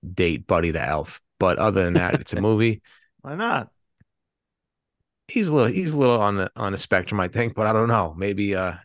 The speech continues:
Speaker 1: maybe I'm, uh, I'm not reading the room right. But no, yeah, I love this movie. Uh, it just, just makes me laugh, and it,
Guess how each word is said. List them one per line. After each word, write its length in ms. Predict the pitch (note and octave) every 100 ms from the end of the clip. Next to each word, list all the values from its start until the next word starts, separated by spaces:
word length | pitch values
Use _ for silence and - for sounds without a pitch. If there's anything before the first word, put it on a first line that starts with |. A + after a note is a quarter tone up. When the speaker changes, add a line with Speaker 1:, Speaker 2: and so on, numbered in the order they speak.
| _
Speaker 1:
maybe 300 | F#2+ G2+ G2+
I'm, 320 | F#2+ F#2 F2+ -
uh, 200 | F#2 -
I'm 120 | F#2 F#2+
not 180 | F#2
reading 280 | F#2 F#2+ F2+
the 80 | E2+
room 320 | E2 G2 F2+
right. 200 | E2 - -
But 200 | D#2+ - _ - - _ _ E3
no, 260 | F3+ - _ _ _ B2+
yeah, 260 | D#3+ C3 - -
I 80 | A2
love 180 | B2 D#3+
this 160 | C3 - _ _ -
movie. 360 | F2+ D#2+ - -
Uh, 300 | F2 D#2+ D#2 - _ _ _
it 80 | -
just, 340 | A#2+ - - -
just 180 | A2+ -
makes 180 | A2+ A2
me 100 | F#2
laugh, 260 | G2+ G2
and 100 |
it, 80 | F#2